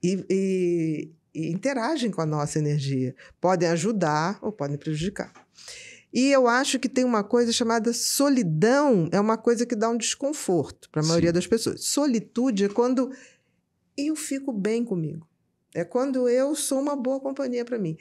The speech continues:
Speaker 1: Aí você começa a entender um pouquinho da vida. Você começa a entender um pouquinho dessa comunicação com o divino. Eu acho solitude, eu te-, é, eu hoje,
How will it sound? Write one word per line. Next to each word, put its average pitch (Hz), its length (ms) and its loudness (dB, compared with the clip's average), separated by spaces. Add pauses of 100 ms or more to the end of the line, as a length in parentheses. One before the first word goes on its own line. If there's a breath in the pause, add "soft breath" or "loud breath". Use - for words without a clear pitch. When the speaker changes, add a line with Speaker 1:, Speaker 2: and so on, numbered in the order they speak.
(260 loud breath)
Speaker 1:
Aí 226 260 -4
você 233 260 -4
começa 233 480 -4
a 226 40 -2
entender 233 420 -4
um 240 80 -4
pouquinho 311 760 -4
da 254 160 0
vida. 147 480 -6
Você 185 140 -12
começa 220 480 -6
a - 20 -2
entender 214 300 -4
um 220 80 -4
pouquinho 269 600 -6 (280 loud breath)
dessa 220 240 -6
comunicação 214 920 -4
com 190 80 -6
o 185 40 -2
divino. 185 800 -4 (400 loud breath)
Eu 208 200 -4
acho 220 240 -4
solitude, 202 840 -6 (600)
eu 190 160 -2
te-, 196 280 -6
é, 202 320 -4
eu 220 240 0
hoje, 226 640 -2